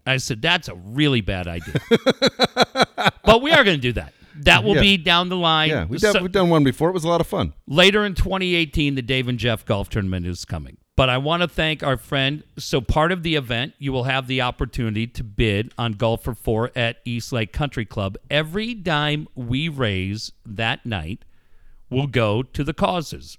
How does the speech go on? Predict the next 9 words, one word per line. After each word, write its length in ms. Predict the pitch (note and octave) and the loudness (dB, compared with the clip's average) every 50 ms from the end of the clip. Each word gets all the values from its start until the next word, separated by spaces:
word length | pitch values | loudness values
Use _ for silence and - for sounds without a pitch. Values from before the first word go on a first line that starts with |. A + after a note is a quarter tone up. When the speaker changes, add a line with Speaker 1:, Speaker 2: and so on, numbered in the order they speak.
| - _ | -12 _
Speaker 1:
Right 220 | A2+ B2 C#3+ D3 | -2 0 0 0
now 220 | C#3+ D3 C#3 C#3+ D3 | 0 0 0 0 0
they 240 | B2 B2 B2 A#2 A2+ | -2 -2 0 0 0
are 360 | A2 G2+ G2+ G2+ G#2 A#2+ - _ _ _ - - - - - - - - | 0 0 -2 -2 -4 -4 -8 _ _ _ -20 -20 -20 -20 -20 -20 -20 -14
the 80 | - - | -14 -12
Cancer 460 | - - C3+ C3 C#3 B2+ - E3 D3+ | -8 -6 -4 -4 -4 -6 -8 -10 -8
Society, 760 | - - - D#3+ - - E3+ D#3 D#3 D#3 D#3 D#3 D#3+ D#3+ D#3+ - - - - | -8 -8 -8 -8 -8 -6 -6 -4 -4 -4 -6 -6 -6 -8 -8 -10 -14 -20 -18
suicide 640 | - - - C#3+ C3+ B2+ A#2 - D3+ B2+ A#2 A#2 G#2 | -14 -10 -6 -6 -4 -6 -4 -4 -4 -4 -4 -4 -6
awareness, 720 | G2 F#2+ A2+ B2+ C3+ C#3+ D3 D3 D3 D3 C3+ - - | -6 -6 -4 -4 -4 -4 -4 -4 -4 -6 -6 -10 -14